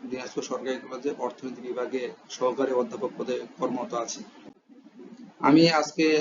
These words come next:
তৃতীয় অধ্যায়, তৃতীয় অধ্যায়ের আজকে আমরা চারটা ভাগে আমি ভাগ করছি। মোট উপযোগ ও প্রান্তিক উপযোগ সম্পর্কিত প্রশ্ন, উপযোগ বিধি সম্পর্কিত প্রশ্ন, আয় প্রভাব,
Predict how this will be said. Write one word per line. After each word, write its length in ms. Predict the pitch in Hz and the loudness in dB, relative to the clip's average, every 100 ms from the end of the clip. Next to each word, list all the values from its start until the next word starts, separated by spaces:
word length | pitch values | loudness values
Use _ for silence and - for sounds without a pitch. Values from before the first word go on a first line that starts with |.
| - - 156 | 0 -6 -4
তৃতীয় 280 | 147 143 151 143 | -2 4 6 6
অধ্যায়, 340 | 127 127 151 202 - - - | 2 -4 -2 -2 -8 -10 -2
তৃতীয় 280 | 135 143 135 | 0 2 0
অধ্যায়ের 320 | 127 135 135 131 | -2 -6 -4 -6
আজকে 200 | 123 - 131 | -6 -6 -4
আমরা 200 | 120 127 123 - - _ - - | -4 -2 -4 -6 -18 _ -20 -4
চারটা 320 | 131 131 - 143 | -2 -2 0 0
ভাগে 240 | 131 131 135 | 0 -4 -4
আমি 100 | 135 113 | -4 -6
ভাগ 120 | 120 - | -8 -8
করছি। 280 | 120 - 151 139 127 | -8 -4 -4 -2 -2
মোট 180 | 131 - | -2 -2
উপযোগ 340 | 139 139 143 135 - - _ - | -2 2 2 0 -6 -20 _ -8
ও 20 | 113 | -4
প্রান্তিক 340 | 123 127 131 135 | -2 -2 0 -2
উপযোগ 260 | 123 131 135 - | -2 -2 -4 -6
সম্পর্কিত 400 | 127 123 - - - | -6 -6 -8 -10 -8
প্রশ্ন, 240 | 131 - 156 175 - - - _ _ - - - _ 143 | -6 -2 0 -2 -6 -20 -20 _ _ -20 -20 -20 _ 2
উপযোগ 360 | 135 160 160 143 135 | 6 6 6 0 2
বিধি 300 | 143 143 151 - - - _ _ - - - - | 2 2 0 -2 -12 -20 _ _ -20 -20 -16 -6
সম্পর্কিত 400 | 139 139 139 143 139 | -2 -2 -2 -2 0
প্রশ্ন, 260 | 147 - 165 202 202 _ _ _ _ _ _ _ _ _ _ 127 | -2 -4 -2 -2 -4 _ _ _ _ _ _ _ _ _ _ -2
আয় 200 | 135 135 | -2 -2
প্রভাব, 260 | 143 147 | -4 -2